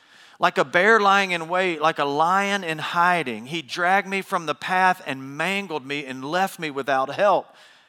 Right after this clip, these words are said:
Now, did you hear what Jeremiah just said? He said, "God, here's what it feels like right now to be in relationship with you. It feels like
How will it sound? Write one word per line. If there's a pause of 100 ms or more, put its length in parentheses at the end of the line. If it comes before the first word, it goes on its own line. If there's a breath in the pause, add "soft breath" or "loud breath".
(400 soft breath)
Now,
did
you
hear
what
Jeremiah
just
said?
He
said, (300 loud breath)
"God,
here's
what
it
feels
like
right
now
to
be
in
relationship
with
you.
It
feels
like